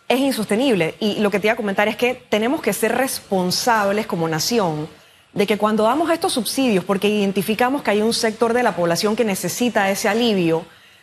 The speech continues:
tenemos que ser capaces de decir, "Este es el periodo determinado de tiempo en el cual vamos a aplicar ese subsidio". ¿no? Y entonces ir haciendo una medición de las condiciones y, como tú bien dices, ir determinando en qué momento uno va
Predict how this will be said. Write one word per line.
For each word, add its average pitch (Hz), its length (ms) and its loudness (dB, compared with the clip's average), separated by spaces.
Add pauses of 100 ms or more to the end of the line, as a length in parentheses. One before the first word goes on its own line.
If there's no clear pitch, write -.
(200)
tenemos 247 340 2
que 214 100 0
ser 214 160 0
capaces 240 420 0
de 202 80 2
decir, 180 360 0 (120)
"Este 294 280 0
es 339 80 0
el 269 100 0
periodo 220 340 2
determinado 185 560 0
de 180 80 0
tiempo 202 400 0
en 196 120 -2
el 185 120 0
cual 190 200 0
vamos 214 280 0
a 208 60 2
aplicar 190 420 0
ese 180 220 -2
subsidio". 151 640 -2 (360)
¿no? 220 300 0
Y 220 100 2
entonces 208 400 0
ir 254 160 2
haciendo 294 380 0
una 294 160 0
medición 226 540 0
de 262 100 2
las 226 100 0
condiciones 208 640 0 (320)
y, 247 100 0
como 220 180 2
tú 247 100 0
bien 262 220 4
dices, 254 420 0
ir 254 180 2
determinando 208 600 0
en 233 140 0
qué 269 120 2
momento 262 460 0
uno 247 260 0
va 208 400 -2